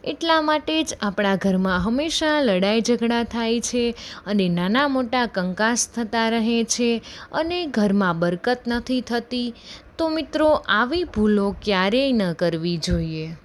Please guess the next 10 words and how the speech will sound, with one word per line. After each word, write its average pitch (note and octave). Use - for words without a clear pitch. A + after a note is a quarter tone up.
એટલે D#4+
મિત્રો, C4
આપણે F#3+
જાણી A3
અજાણી G3+
થયેલી F3+
ભૂલોને C#4
કારણે F#3+
થાય A#3
છે, A#3+